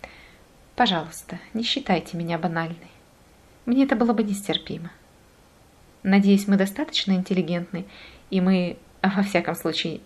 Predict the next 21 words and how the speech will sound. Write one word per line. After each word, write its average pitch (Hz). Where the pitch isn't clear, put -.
не 170
верим 220
в 165
великую 170
страсть. -
Этим 311
всё 320
сказано, 208
не 202
так 226
ли? 196
Но 208
я 311
нахожу, 254
что -
жить 196
гораздо 185
веселее, 185
если 262
имеешь 285
друга, 226